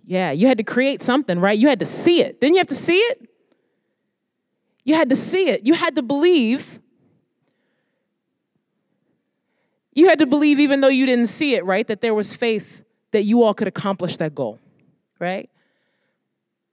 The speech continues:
And there were probably times where you weren't, you weren't sure that you were gonna make it.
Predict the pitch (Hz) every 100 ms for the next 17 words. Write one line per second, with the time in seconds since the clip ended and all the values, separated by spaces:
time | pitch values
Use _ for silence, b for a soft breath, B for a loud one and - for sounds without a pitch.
0 | _ 262 285 311 294 277 262 247 240 -
1 | 208 196 277 302 208 214 214 226 220 214
2 | - 226 240 233 220 - - 185 208 262
3 | 202 214 214 202 185 170 156 -